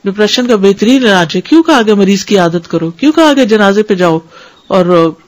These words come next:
बाद में घर वालों का ख्याल रखो, ताकि वो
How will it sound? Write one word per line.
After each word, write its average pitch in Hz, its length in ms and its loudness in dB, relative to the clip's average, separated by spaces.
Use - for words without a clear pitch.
बाद 180 300 -2
में 185 180 0
घर 180 160 0
वालों 180 240 0
का 180 100 -2
ख्याल 165 280 -2
रखो, 156 320 -6
ताकि 240 240 0
वो 302 300 2